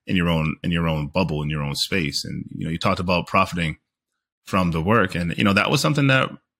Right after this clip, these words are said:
Robin DiAngelo has come under fire for quite a few times. Uh, she's come under fire for it in the past. And I think there's still, um, there's still remnants of that.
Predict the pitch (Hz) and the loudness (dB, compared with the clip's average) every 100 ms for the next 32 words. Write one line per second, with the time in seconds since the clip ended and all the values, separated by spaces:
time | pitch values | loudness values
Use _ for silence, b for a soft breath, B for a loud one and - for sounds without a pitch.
0 | _ - 95 104 113 101 113 113 101 - | _ -6 0 4 6 6 4 2 0 2
1 | 101 104 98 101 101 98 104 98 98 - | 4 4 4 4 2 2 2 2 2 0
2 | b b b b - 120 104 135 139 87 | b b b b -2 2 4 4 2 0
3 | 50 - - 76 - 82 - 92 87 - | -4 -8 -6 -4 -4 -4 -2 0 0 0
4 | 90 87 87 82 78 98 101 110 82 78 | 0 0 -2 -2 0 2 2 2 -2 -4
5 | - - - - 95 92 92 b b b | -4 -6 -4 0 2 2 0 b b b
6 | b _ _ 101 87 82 80 76 82 220 | b _ _ 2 4 4 2 0 -6 -14
7 | - _ 92 - 107 87 92 98 95 98 | -18 _ -4 -2 2 2 4 4 4 0
8 | 90 95 113 | 2 2 2